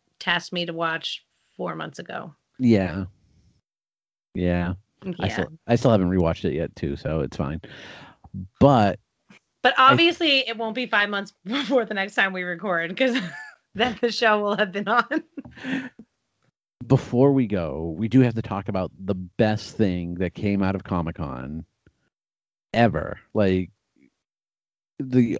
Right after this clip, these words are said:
Speaker 2: the best, the best footage ever shown in a comic convention history, and that is the first trailer to the movie Cats.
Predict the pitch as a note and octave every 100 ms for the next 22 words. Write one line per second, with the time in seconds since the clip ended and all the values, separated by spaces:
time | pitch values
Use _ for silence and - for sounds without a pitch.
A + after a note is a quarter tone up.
0 | - A#2 A2 - - A#2+ A#2 - - _
1 | _ _ _ _ _ _ _ G#2+ G#2+ F#2+
2 | B2 B2+ C3+ - - - B2+ A2+ G#2+ G2+
3 | G#2+ - - B2 C3 - A#2 G#2+ G#2+ G2+
4 | G2 G2 - _ _ _ _ _ _ _
5 | _ - B2+ A2 G2+ - - - A#2+ A#2
6 | A#2+ - - _ _ - A2 G#2+ G#2 G2
7 | G2+ F#2 G2 - E2 C2 C2 D2+ _ _
8 | _ _ _ - A#2+ G#2+ G#2+ A2+ A2 G#2
9 | G#2+ F#2 - A#2 A#2+ A#2 - B2 G#2+ G#2+
10 | G2+ G2+ F#2+ G2 F#2+ - F#2 - - -
11 | -